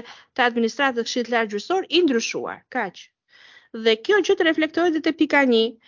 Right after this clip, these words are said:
në vendimin numër dymbëdhjetë, datë tetëmbëdhjetë i pari dy mijë e nëntëmbëdhjetë, për strakti-, për miratimin e strukturës organizative të administratës Këshillit të Lartë Gjyqësor, i ndryshuar, presje,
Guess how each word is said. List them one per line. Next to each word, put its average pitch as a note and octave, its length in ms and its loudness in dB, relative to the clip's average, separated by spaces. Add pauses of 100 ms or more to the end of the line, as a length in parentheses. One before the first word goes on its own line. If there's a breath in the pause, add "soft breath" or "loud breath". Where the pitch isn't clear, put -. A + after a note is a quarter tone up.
(340 soft breath)
në A3+ 80 4
vendimin C#4+ 500 6
numër D#4 320 6
dymbëdhjetë, A#3+ 720 4 (160)
datë G#3+ 220 2
tetëmbëdhjetë C#4 500 4
i C4 80 -8
pari C4+ 240 6
dy C4+ 160 4
mijë C4+ 80 8
e C4 60 8
nëntëmbëdhjetë, A#3+ 640 4
për G#3+ 100 4
strakti-, A#3 560 0
për A#3+ 160 0
miratimin A#3+ 480 2
e B3+ 80 0
strukturës B3 480 -4
organizative A3+ 640 -2
të A#3 160 -2
administratës A3+ 400 -4
Këshillit A#3 220 -6
të - 20 0
Lartë A3 160 -2
Gjyqësor, A3 320 0
i C#4+ 160 2
ndryshuar, A3+ 560 0
presje, A3 480 -2